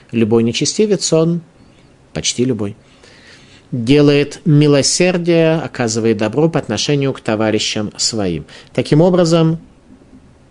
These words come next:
еще раз, хасида является нечистой птицей, но постоянно пытается показать и продемонстрировать, что оказывает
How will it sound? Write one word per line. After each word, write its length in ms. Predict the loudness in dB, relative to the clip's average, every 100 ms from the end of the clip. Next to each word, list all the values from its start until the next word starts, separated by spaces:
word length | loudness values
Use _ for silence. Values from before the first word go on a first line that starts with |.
| -10
еще 360 | -2 0 2 2
раз, 180 | 0
хасида 760 | 0 -2 0 -2 0 -2 -2 -6 -14 _ _ _ _ _ _ _
является 560 | -2 0 2 0 -2 -2
нечистой 480 | -2 -2 -4 -4 -8
птицей, 520 | -4 -4 -2 -2 -2
но 420 | -2 -2 -2 -4 -10 _ _ _ _ -4
постоянно 1000 | -4 -2 0 0 0 0 0 0 -2 -4 _ _ _ _ _ _ _
пытается 920 | -2 0 0 0 0 -2 -4 -4 -6 -8 _ _ -20 _ _ _ _ _ _ -20 _ -6
показать 560 | -4 -2 0 0 0 0
и 40 |
продемонстрировать, 880 | -2 0 0 0 0 0 2 2 -2
что 200 | -2 -4
оказывает 560 | -2 -4 -4 -4 -6